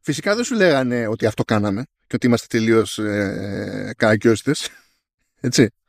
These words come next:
Οπότε αρχίζεις και εσύ και δηλώνεις βλάβη. Λες, «Παιδιά, από τότε που το κάνατε αυτό», λέω, «καλά πες να μην δω την επίδοση που μου τάξατε.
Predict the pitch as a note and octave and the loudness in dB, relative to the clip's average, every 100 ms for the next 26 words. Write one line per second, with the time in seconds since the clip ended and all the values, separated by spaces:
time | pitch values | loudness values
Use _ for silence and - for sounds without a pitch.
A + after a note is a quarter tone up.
0 | _ _ _ _ _ _ C#4 C#4+ B3 F#3+ | _ _ _ _ _ _ -4 0 2 2
1 | C4 D4 C4 G3 D4+ D4 C4 C#4 D4 A#3 | 2 0 0 -4 -4 -4 -2 -2 -2 2
2 | A#3 A2+ G#2 _ _ _ _ _ _ _ | 2 2 -2 _ _ _ _ _ _ _
3 | _ _ _ _ - A3+ F3 A3 G#3+ F3+ | _ _ _ _ -4 -2 0 0 0 0
4 | G#3+ F#3 - D#3+ D#3 C3 - A#2 B2+ C#3+ | -4 -4 0 2 2 0 -4 -6 -6 -6
5 | F#3+ F3+ E3+ G3+ - D#3 C3 - - _ | -4 -2 2 2 2 0 0 -4 -16 _
6 | _ _ _ - C3+ C3+ C#3 B2+ C#3+ C3 | _ _ _ -2 0 2 2 2 2 0
7 | C3 B2 A2 B2+ B2 - A#2 A#2 G#2+ A2+ | 0 0 2 2 2 0 0 0 2 0
8 | - - F2+ | 0 -8 -14